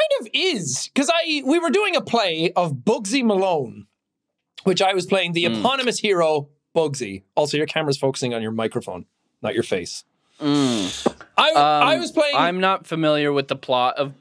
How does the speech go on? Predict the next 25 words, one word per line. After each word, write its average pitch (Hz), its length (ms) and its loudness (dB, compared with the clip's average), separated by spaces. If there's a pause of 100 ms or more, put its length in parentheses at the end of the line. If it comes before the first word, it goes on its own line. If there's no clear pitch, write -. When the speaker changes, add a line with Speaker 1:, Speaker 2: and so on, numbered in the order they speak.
Speaker 2:
Bugsy. 151 440 -2
Is 139 140 -2
it 131 140 0
important 120 560 -6
or 95 100 -10
no? 85 160 -10
Speaker 1:
It's, 262 360 -2
no, 165 360 2
it's 208 200 0
like 247 220 0
a 165 520 2 (340)
mobster, 151 1040 0
like, 143 120 0
kinda 151 140 0
like 139 120 -2
New 147 140 0
Yorkian 131 880 -2 (200)
kinda 123 240 0
thing. 113 420 -4 (340)
But 196 180 2
we 226 140 0
had 233 120 -2
to 233 60 -6
do 233 180 2
a, 214 220 2